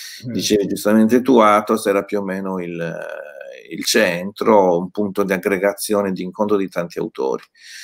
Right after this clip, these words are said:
Speaker 2: Quindi sono venuto a stare qua a Bologna, ho frequentato il dams e contemporaneamente, mm, iniziava questa scuola di, di fumetto davvero sui generis. Considera che ai tempi non è che ce ne fossero tante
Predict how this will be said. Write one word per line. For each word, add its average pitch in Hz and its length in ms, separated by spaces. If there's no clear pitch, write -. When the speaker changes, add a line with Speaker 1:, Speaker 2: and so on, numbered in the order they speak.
Speaker 2:
Quindi 127 180
sono 123 160
venuto 127 220
a 127 40
stare 127 280
qua 127 140
a 127 40
Bologna, 143 480
ho 120 60
frequentato 110 540
il 143 120
dams 117 420
e 127 80
contemporaneamente, 123 1600
mm, 117 300
iniziava 117 500
questa 107 300
scuola 107 400
di, 95 400
di - 100
fumetto 127 380
davvero 117 280
sui 123 220
generis. 107 460
Considera 107 340
che 107 80
ai 101 60
tempi 117 280
non 110 160
è 120 60
che 107 120
ce 101 120
ne 98 100
fossero 92 460
tante 80 580